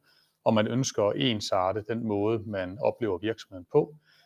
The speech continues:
Øh, ønsker også at kunne genbruge materiale på tværs af de her mange forskellige platforme og kanaler.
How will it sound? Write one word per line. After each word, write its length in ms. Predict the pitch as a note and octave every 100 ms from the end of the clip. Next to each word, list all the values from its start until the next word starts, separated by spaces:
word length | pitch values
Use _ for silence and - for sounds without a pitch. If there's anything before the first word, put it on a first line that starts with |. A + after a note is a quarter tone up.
| _ -
Øh, 380 | G#2 G2 F#2 G2
ønsker 320 | - C3+ C#3+ G#2+
også 200 | A2+ -
at 80 |
kunne 140 | - A2
genbruge 460 | G#2 C3 - A#2+
materiale 540 | F#2+ F#2+ - G2 G2+ B2+
på 80 | - -
tværs 260 | G#2 G#2+
af 80 | A2
de 100 | A2
her 100 | G#2
mange 240 | G2 G2+
forskellige 300 | A2 - G2+ -
platforme 420 | G#2+ - G#2+ G2
og 40 | G#2+
kanaler. 380 | G#2+ B2 A#2+